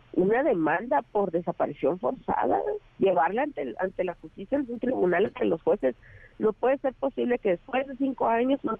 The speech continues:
tenga ningún resultado y aparte que siga haciendo lo mismo. Y, y te digo, la, ay, tiene que quedar claro, o sea, no solamente los delincuentes desaparecen personas, también las autoridades.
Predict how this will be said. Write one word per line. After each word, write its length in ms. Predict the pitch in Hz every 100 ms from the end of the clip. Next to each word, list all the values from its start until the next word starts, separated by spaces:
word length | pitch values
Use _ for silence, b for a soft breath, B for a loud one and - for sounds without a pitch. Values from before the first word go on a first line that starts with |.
| -
tenga 280 | 233 262
ningún 320 | 254 214 196 196
resultado 520 | 202 - 175 185 185
y 100 | 190
aparte 480 | 160 - 269 - 339
que 180 | - 175
siga 240 | - 240 269
haciendo 460 | 220 - 226 247
lo 180 | 247 190
mismo. 640 | 147 151 165 220 202 202 - _ - B B -
Y, 200 | 233 -
y 140 | 196 196
te 160 | 208
digo, 260 | 220 208 190
la, 120 | 196 - _ -
ay, 180 | - 220 -
tiene 220 | 269 349
que 100 | 294
quedar 340 | - 127 202 220
claro, 320 | - 147 160
o 40 |
sea, 160 | 147 147 B B B
no 160 | 240 311
solamente 480 | 311 285 269 226
los 140 | 214 208
delincuentes 520 | 196 165 170 160 190
desaparecen 560 | 190 180 202 180 180 185
personas, 440 | 156 160 151 160 - - _
también 600 | 185 175 160 165 160 185
las 160 | 202 214
autoridades. 720 | 214 208 190 160 135 131